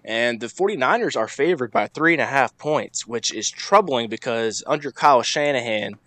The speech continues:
uh, the Niners have not been a great, uh, favorite team. So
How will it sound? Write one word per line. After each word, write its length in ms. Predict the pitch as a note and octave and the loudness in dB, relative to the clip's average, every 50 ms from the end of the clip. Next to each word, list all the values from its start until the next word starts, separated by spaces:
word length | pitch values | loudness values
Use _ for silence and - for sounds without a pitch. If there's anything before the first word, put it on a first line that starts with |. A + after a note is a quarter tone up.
| _ _ _ _ _ _ _ _ - | _ _ _ _ _ _ _ _ -6
uh, 120 | B2+ A2+ | -4 -2
the 100 | G#2+ A#2 | -2 2
Niners 380 | B2+ C#3 C#3+ C#3+ C3+ B2+ A#2 - | 4 6 6 6 4 2 2 2
have 140 | B2+ A2+ A#2+ | 2 2 2
not 280 | B2 C3 C3 B2+ A2+ | 4 4 4 4 4
been 120 | B2 B2+ A#2+ | 2 0 -2
a 80 | A#2 | -2
great, 440 | G#2+ - B2 B2 A#2+ A#2+ G#2+ - _ _ - _ _ _ _ _ _ _ _ _ - - - | -2 0 2 2 4 2 0 -4 _ _ -20 _ _ _ _ _ _ _ _ _ -20 -16 -12
uh, 240 | A#2 A2 G2+ G2 F#2+ | -10 -10 -8 -8 -8
favorite 440 | - - D3 C#3+ C3+ B2+ A#2 - - | -4 2 2 2 4 2 -2 -4 -6
team. 480 | - - D#3 D#3 C#3 A2+ G#2 G2+ F#2+ - - _ _ _ _ _ _ _ _ _ _ _ _ | -6 -4 -2 -2 -2 -2 -4 -12 -16 -20 -20 _ _ _ _ _ _ _ _ _ _ _ _
So 580 | - - - B2 A#2 A2+ A2+ A2 A2 G#2+ G#2+ | -6 -4 -2 -2 0 0 0 -2 -2 -4 -6